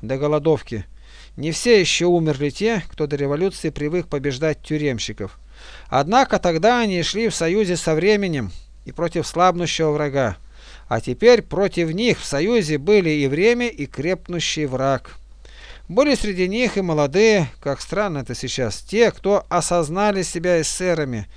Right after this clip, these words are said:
эсдеками или анархистами, уже после того, как сами партии были разгромлены, не существовали больше. И новопоступленцам предстояло только сидеть в тюрьмах. В круг всей тюремной борьбы социалистов, что ни год, то безнадежнее, одиночество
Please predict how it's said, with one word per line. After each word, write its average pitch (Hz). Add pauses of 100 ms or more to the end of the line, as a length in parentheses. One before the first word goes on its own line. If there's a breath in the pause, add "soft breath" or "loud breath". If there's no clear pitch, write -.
(220 soft breath)
эсдеками 143
или 135
анархистами, 143 (460 loud breath)
уже 147
после 175
того, 170 (280 soft breath)
как 135
сами 233
партии 165
были 180
разгромлены, 165
не 143
существовали 156
больше. 123 (560 loud breath)
И 165
новопоступленцам 180
предстояло 180
только 160
сидеть 151
в -
тюрьмах. 120 (1300 soft breath)
В -
круг 180
всей 170
тюремной 156
борьбы 143
социалистов, 147
что -
ни 123
год, 160
то 139
безнадежнее, 127
одиночество 139